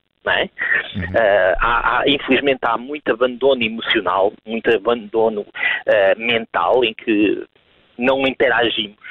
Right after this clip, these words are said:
Speaker 1: com os nossos, com os nossos animais. E, infelizmente, eu tenho que também, eh, falar aqui, há hiperatividade que pode ser um sintomas de algo mais, mais grave, de algo, de alguma doença, de alguma alteração, eh, eh,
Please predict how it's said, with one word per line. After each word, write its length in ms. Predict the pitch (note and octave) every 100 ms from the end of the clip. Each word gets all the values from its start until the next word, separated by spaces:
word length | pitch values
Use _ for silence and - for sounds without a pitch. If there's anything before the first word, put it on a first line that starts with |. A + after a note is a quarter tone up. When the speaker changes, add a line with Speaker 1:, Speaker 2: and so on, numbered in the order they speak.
| -
Speaker 1:
com 120 | G#2
os 80 | F#2
nossos, 240 | G2+ F#2 - - -
com 100 | G2+
os 40 |
nossos 200 | A2+ -
animais. 360 | G2+ F2+ F2+ - - - - - - - - -
E, 160 | G3+
infelizmente, 680 | A#3 - F#3 D#3+ C3+ G#2+ C3
eu 80 | B2
tenho 240 | C3 A#2
que 260 | - C3 G#2
também, 420 | A2+ G#2+ F#2 E2+
eh, 280 | - F2 E2 -
falar 340 | F2 E2+ G#2 A#2+ C3
aqui, 320 | A2 - B2+ - - - -
há 260 | - E3 D3+
hiperatividade 920 | A2 G2+ F#2+ - A#2 A#2+ A2+ C#3 -
que 60 | -
pode 260 | C#3 -
ser 300 | - B2+ C#3+ D#3+
um 80 | C3 - -
sintomas 640 | C3 - C3+ C3+ C#3 C3 -
de 120 | A2+
algo 360 | A2+ B2 B2+ A#2
mais, 460 | A2 A2+ A2+ A#2 - - F#2+ F#2
mais 220 | G2 G2+
grave, 320 | A2+ E3+ D3+ C3
de 100 | G2+
algo, 200 | A2 A2 -
de 260 | - - A2+
alguma 320 | G#2+ C#3 C3 -
doença, 440 | A#2+ C3 B2 -
de 140 | F#2+
alguma 220 | G2+ G2 A2+
alteração, 580 | G#2+ A2+ - - G#2+ G#2 _ - - - - -
eh, 400 | A#2 G2+ F#2+ F#2 -
eh, 360 | G#2 F#2+ F2+